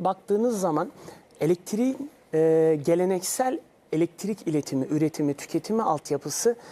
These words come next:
son yirmi sene içerisinde çok ciddi seviyede değişti. Nasıl değişti? Eski, e, elektrik altyapılarına bakarsanız daha büyük kapasitede konvansiyonel tipteki santraller elektrik üretirdi. Bunlar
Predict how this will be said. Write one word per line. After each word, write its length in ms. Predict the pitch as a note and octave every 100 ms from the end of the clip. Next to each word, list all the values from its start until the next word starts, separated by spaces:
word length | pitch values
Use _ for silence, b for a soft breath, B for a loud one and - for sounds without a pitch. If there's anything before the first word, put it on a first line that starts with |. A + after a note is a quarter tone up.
| B
son 260 | - - F#3+
yirmi 340 | E3 E3 G3
sene 260 | A3 F3 D#3+
içerisinde 540 | D3 - C#3 - E3+
çok 220 | F#3+ F3+ -
ciddi 340 | D#3 D3 F#3+
seviyede 540 | - D#3 C#3 C#3 D#3
değişti. 440 | C3+ B2 - - - B B B B
Nasıl 340 | A3+ A#3+ A3+ D#3+
değişti? 500 | C#3 A#2 - A3 A#3 B B B
Eski, 440 | G3+ G3+ - D#4+ - - _ _ -
e, 260 | F3 F3 F3
elektrik 440 | F3+ F#3 F#3+ A3+ B3
altyapılarına 800 | F3+ D#3+ E3+ D#3 D3+ D3+ D3+ C#3+
bakarsanız 720 | F3+ - C4+ - C#3+ F3+ - B B B _ -
daha 300 | E3 A3+ D#3
büyük 280 | E3+ A#3+ -
kapasitede 760 | E3+ E3 D3 - - B2+ F#3+ -
konvansiyonel 800 | - D3+ D#3 D#3 - E3 F#3 G#3+
tipteki 460 | - D#3 D3+ C#3
santraller 800 | C#3+ - C#3+ C3 - C3+ C3 B2 A#2 _
elektrik 500 | D3 C#3 - D#3 E3+
üretirdi. 560 | F#3+ F#3+ - G3 F#3 G#3 B B B -
Bunlar 340 | G3+ G#3+ G3+